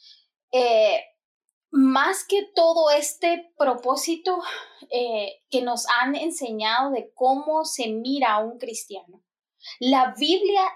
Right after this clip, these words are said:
ya nos ha dicho cómo nosotros debemos vivir como cristianos, no solo en el mundo, ¿verdad? Que es bastante de lo que mucho se habla, pero también cómo vivimos como pueblo, con el pueblo, ¿sí? Como tú decías al inicio,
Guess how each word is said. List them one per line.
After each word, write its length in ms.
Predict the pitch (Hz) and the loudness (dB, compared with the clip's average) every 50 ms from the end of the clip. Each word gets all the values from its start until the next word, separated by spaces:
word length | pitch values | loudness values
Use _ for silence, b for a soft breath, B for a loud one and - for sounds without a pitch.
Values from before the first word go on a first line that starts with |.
| - | -10
ya 300 | - 240 - 285 269 285 | -16 -6 -4 -4 -4 -4
nos 260 | 294 302 302 285 - 294 | -6 -6 -8 -8 -4 0
ha 140 | 277 262 | 0 0
dicho 500 | 262 269 269 269 - - - 196 196 - _ _ | 0 -2 -6 -8 -8 -8 -10 -10 -12 -14 _ _
cómo 360 | - 294 294 294 302 311 320 | 2 2 2 2 2 0 -2
nosotros 680 | 302 285 262 262 - - 277 277 277 - - - 254 | 0 -2 -4 -4 -4 -6 -6 -6 -6 -8 -10 -10 -6
debemos 640 | 226 233 226 214 220 220 220 220 220 226 233 - B B B B B | -4 -4 -4 -2 -2 -4 -4 -6 -10 -6 -6 -6 B B B B B
vivir 640 | - 208 254 247 247 214 220 285 294 320 330 311 - | -8 -6 -6 -4 -4 -2 -2 0 0 0 -2 -2 -4
como 320 | - 269 254 240 226 226 | -4 -6 -4 -6 -10 -10
cristianos, 760 | - 220 220 - - - 214 190 185 185 180 - - - - - | -10 -10 -10 -10 -4 -2 -2 -2 -2 -6 -10 -14 -16 -16 -8 -6
no 100 | 247 269 | -6 -4
solo 260 | 277 349 359 339 320 | 0 0 2 2 2
en 140 | 302 285 247 | 2 2 0
el 180 | 226 214 220 | -2 -2 -4
mundo, 600 | 226 240 285 349 392 403 359 285 302 381 381 - _ _ _ _ _ | -6 -4 -2 -2 -2 0 0 -2 -4 -4 -6 -12 _ _ _ _ _
¿verdad? 220 | _ 202 - 185 - | _ -12 -12 -12 -12
Que 80 | - 226 | -12 -12
es 80 | 214 | -8
bastante 480 | - 214 214 - - 233 226 226 226 269 | -6 -8 -8 -4 -4 -4 -4 -2 -2 -4
de 120 | 254 240 | -4 -2
lo 180 | 226 214 208 214 | -4 -6 -8 -8
que 80 | - 202 | -14 -18
mucho 320 | 196 202 208 208 - 262 | -18 -18 -16 -16 -14 -12
se 140 | - - 226 | -10 -10 -10
habla, 320 | 202 190 196 - - - _ | -12 -12 -16 -18 -20 -16 _
pero 200 | - 247 247 247 | -8 -8 -8 -4
también 380 | 254 254 247 247 262 277 269 - | -6 -6 -6 -4 -8 -8 -8 -10
cómo 300 | _ 302 294 294 294 277 | _ -14 -8 -6 -6 -6
vivimos 580 | 254 240 226 226 226 240 247 240 247 254 - - | -6 -10 -12 -12 -12 -12 -10 -12 -10 -10 -12 -10
como 300 | - 254 233 220 214 220 _ _ | -8 -8 -8 -8 -10 -12 _ _
pueblo, 420 | 247 247 262 254 240 226 226 220 | -2 -2 -2 -2 -2 -6 -8 -8
con 220 | - 226 220 220 214 | -6 -6 -6 -6 -6
el 160 | 202 208 - | -10 -12 -12
pueblo, 480 | _ 233 247 294 359 339 226 - - _ _ _ _ _ _ _ _ _ _ _ _ _ | _ -4 -2 0 0 -2 -4 -10 -14 _ _ _ _ _ _ _ _ _ _ _ _ _
¿sí? 360 | - - 277 349 370 B B B B B B B B B B B | -10 -8 -8 -10 -10 B B B B B B B B B B B
Como 220 | - 269 254 226 | -4 -4 -4 -4
tú 80 | 254 294 | -2 0
decías 380 | 294 294 311 320 302 294 294 - | 0 0 2 0 0 0 2 0
al 160 | 277 254 233 | -2 -2 -2
inicio, 400 | 233 247 294 330 - 294 233 | -6 -8 -8 -8 -8 -10 -10